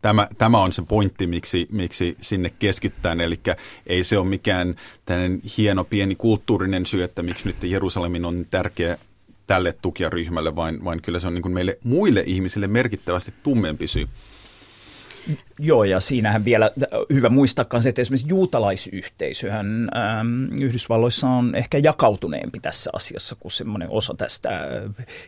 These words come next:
Speaker 2: kristillisestä evankelikaalisesta jengistä, joiden taustalla on just näitä Harmageddon-tyyppisiä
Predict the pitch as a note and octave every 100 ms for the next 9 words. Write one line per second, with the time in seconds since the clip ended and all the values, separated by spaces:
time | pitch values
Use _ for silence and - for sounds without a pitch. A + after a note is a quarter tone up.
0 | _ C3+ B2 A#2 - F2+ F2 - - C#3+
1 | A#2+ A2 - F#2 - C#3+ - - - D3+
2 | - - - - - A#2 F#2 - - -
3 | G#2+ G#2 G#2 - - E2+ - F#2 F#2+ G2
4 | F#2+ E2+ - F#2 F2 F#2+ - _ - C3
5 | A2+ G2+ G#2+ G#2+ G2+ G#2 A#2+ - D3+ -
6 | - - B2 G2+